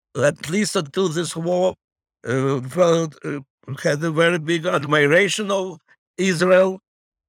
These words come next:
Now he has problems with the so-called neutrality of some of our Israeli leaders. This conflict is not about, uh, Jews.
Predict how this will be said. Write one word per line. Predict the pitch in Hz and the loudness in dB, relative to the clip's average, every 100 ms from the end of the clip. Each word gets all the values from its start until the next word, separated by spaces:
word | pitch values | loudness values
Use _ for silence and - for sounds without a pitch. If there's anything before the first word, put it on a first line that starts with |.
| _ - | _ 0
Now | 165 170 | 2 2
he | 131 143 | 0 -2
has | 143 135 | -2 -4
problems | - 160 151 147 139 131 | -2 0 0 -2 -6 -6
with | 131 127 | -4 -4
the | 135 | -4
so-called | - 156 151 135 143 127 | -2 -2 -2 -2 -4 -4
neutrality | 131 107 143 143 147 139 110 127 127 _ _ | -12 -8 -2 0 0 -2 -8 -12 -12 _ _
of | 123 104 | -10 -4
some | 147 120 | -2 0
of | 127 | -2
our | 131 117 117 139 - - | 0 -2 -2 -6 -12 -12
Israeli | 117 131 131 127 | -6 -4 -2 -2
leaders. | 202 294 254 - _ _ _ _ _ | -2 -4 -6 -8 _ _ _ _ _
This | 156 139 190 - | -10 -6 -4 -2
conflict | 214 180 185 147 | -2 -2 -4 -6
is | 131 | -2
not | 151 147 | 0 0
about, | 135 135 135 110 | 0 0 -2 -6
uh, | - - | -12 -12
Jews. | 110 113 92 - | -6 -6 -6 -10